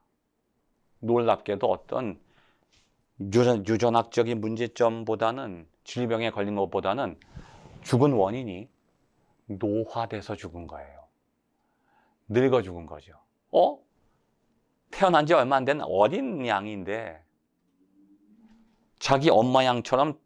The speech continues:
같은 시기에 함께 노화돼서 죽었어요. 이거 이상하다 보니까 그 돌리 어린 양의 세포를 가만히 보니까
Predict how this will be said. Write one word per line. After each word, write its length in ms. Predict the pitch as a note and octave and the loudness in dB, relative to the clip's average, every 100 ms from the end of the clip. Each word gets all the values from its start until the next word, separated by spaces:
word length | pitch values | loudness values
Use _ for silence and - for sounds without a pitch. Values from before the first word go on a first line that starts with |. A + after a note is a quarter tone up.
| - | -8
같은 320 | B2 - E3+ | -6 -2 -2
시기에 380 | - B2 C3 C#3+ | -2 -4 -2 -2
함께 400 | - E3+ - C3+ | -2 -6 -2 0
노화돼서 420 | A#2 A2 G2+ G2 | 2 2 0 -6
죽었어요. 420 | G2+ G2 F2+ - _ - - - _ - | -8 -8 -8 -16 _ -20 -20 -20 _ -20
이거 140 | - G#2+ | -6 -6
이상하다 600 | D#2+ - E2+ E2+ D#2+ E2 | -6 -10 -10 -8 -6 -6
보니까 640 | - F#2 - C3 G2+ D2+ - _ _ _ _ _ _ _ | -6 -8 0 4 4 0 -12 _ _ _ _ _ _ _
그 240 | - D#3 D3+ | 2 2 2
돌리 500 | - B2+ C3 C3 D3+ | 4 6 6 4 2
어린 460 | G#2+ G2 A#2+ C3 | 4 2 0 -4
양의 280 | B2 A#2+ B2+ | -2 -2 -4
세포를 400 | A#2+ B2+ - A#2+ | -6 -6 -2 -4
가만히 320 | A#2 G2+ A2+ | -2 -2 -4
보니까 460 | A2 G2+ F#2+ F#2+ F2 | -6 -10 -8 -8 -8